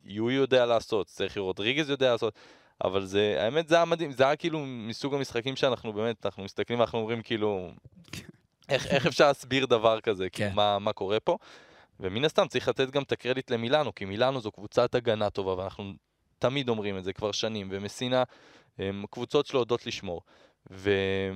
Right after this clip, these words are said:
Speaker 1: ושוב, ברגע שלא היה מי שיוציא אותם, מי יוציא בצד השני מהמשבר הזה, אז זה גם הלך טוב, ובפן ההתקפי,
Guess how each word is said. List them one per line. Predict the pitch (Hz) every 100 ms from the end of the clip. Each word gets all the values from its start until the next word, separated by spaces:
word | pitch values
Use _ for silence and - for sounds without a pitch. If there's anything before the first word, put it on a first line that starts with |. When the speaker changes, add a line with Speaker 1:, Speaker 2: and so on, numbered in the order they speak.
| 95 - _
Speaker 1:
ושוב, | - 147 123
ברגע | 92 107 127
שלא | - 101 113 127
היה | 131
מי | 135
שיוציא | 143 120 151
אותם, | - 123 117
מי | 80 113 131
יוציא | 117 107 -
בצד | 135 120 131 135
השני | 135 113 123
מהמשבר | 143 127 113 151 208
הזה, | 233 135 120
אז | 107
זה | 98
גם | 98 104
הלך | 110 110 -
טוב, | 92 87
ובפן | 92 90 - 80 95 - 107 113
ההתקפי, | 101 - 95 110